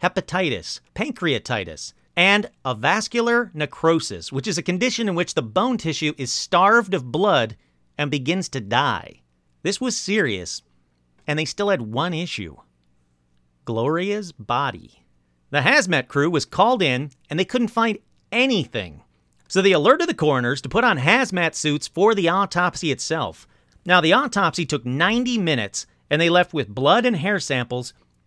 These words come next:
and Gloria's body was taken in an aluminum coffin. The results were they couldn't find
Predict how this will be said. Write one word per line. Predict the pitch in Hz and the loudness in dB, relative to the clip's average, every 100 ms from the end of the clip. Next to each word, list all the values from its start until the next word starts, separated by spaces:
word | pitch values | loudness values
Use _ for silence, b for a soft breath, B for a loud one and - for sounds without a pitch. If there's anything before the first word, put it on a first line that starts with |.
| _ | _
and | 160 135 | -4 -2
Gloria's | 127 156 196 233 233 | 0 2 2 0 -2
body | 135 127 247 226 135 117 - _ _ _ _ | -2 0 2 2 0 -2 -6 _ _ _ _
was | 147 143 | -2 -2
taken | - 165 185 214 233 233 _ | 0 -2 0 -2 -2 -4 _
in | 143 | -4
an | 127 | -2
aluminum | 117 151 196 202 196 | -2 -2 -2 -4 -6
coffin. | - 165 170 - 87 80 _ _ _ _ _ _ _ _ _ _ _ _ - | -6 -4 -4 -4 -12 -16 _ _ _ _ _ _ _ _ _ _ _ _ 0
The | |
results | 160 170 143 247 285 | 4 4 2 0 -2
were | 147 123 107 127 - | 0 0 0 -4 -8
they | - 160 | -6 -2
couldn't | 226 214 | -2 0
find | 214 190 | 0 -2